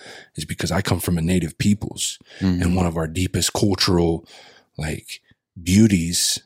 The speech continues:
Speaker 1: is the art of oral tradition. We didn't write things down. So these stories were more than just stories, man. They were principles. They were values. They were lessons. They were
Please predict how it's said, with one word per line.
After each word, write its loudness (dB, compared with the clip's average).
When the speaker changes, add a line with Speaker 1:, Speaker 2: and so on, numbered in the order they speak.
Speaker 1:
is 0
the 0
art 0
of -6
oral 4
tradition. -2
We -2
didn't 0
write 2
things -4
down. 0
So -4
these -2
stories 2
were 2
more 4
than 0
just 0
stories, 2
man. -6
They -4
were -8
principles. -2
They -2
were -4
values. -2
They -8
were -12
lessons. -2
They -8
were -14